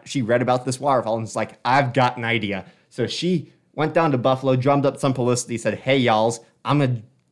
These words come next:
put myself in this barrel and go down it." And they're like, "Cool." And then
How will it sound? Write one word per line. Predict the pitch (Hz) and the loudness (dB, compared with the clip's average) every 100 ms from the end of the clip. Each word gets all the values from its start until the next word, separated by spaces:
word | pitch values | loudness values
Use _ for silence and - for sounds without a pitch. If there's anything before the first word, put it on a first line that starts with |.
| - - _ - | -20 -20 _ -4
put | 165 147 | -2 0
myself | 135 156 147 | 2 2 0
in | 147 | 0
this | 127 | -2
barrel | 113 127 110 110 117 | 0 2 2 0 -2
and | 113 | 0
go | 123 | 0
down | 117 117 101 | 2 0 -2
it." | - | -6
And | 117 | -4
they're | 107 | -2
like, | 101 - | -4 -4
"Cool." | 147 98 190 _ _ _ - | -2 -2 -4 _ _ _ -4
And | 131 | -2
then | 127 180 180 | 0 2 2